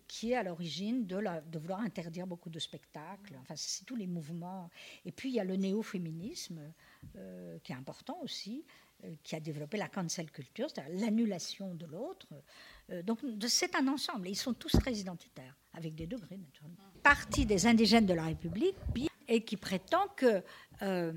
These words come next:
la, la France est, que la France est toujours un État colonial, même s'il ne l'est plus, s'il n'y a plus de colonialisme réel, euh, que c'est, euh, euh, un colonialisme systémique. Alors, ils ont tout un vocabulaire,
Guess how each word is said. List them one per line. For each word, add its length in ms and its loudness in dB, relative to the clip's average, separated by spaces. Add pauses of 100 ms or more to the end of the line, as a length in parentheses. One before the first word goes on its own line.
(140)
la, 340 0 (100)
la 120 0
France 320 0
est, 100 2 (180)
que 180 8 (880)
la 180 6
France 300 2
est 160 0
toujours 360 4
un 140 12
État 340 4 (200)
colonial, 480 2
même 180 0
s'il 280 -2
ne 100 -2
l'est 140 -6
plus, 300 -6 (160)
s'il 200 -6
n'y 20 -8
a 20 -8
plus 140 -10
de 60 -10
colonialisme 680 -6
réel, 400 -8 (600)
euh, 160 0
que 200 2
c'est, 600 4
euh, 240 0 (420)
euh, 460 -2 (100)
un 80 2
colonialisme 760 2
systémique. 680 2
Alors, 160 2
ils 160 4
ont 60 2
tout 240 -4
un 100 6
vocabulaire, 580 0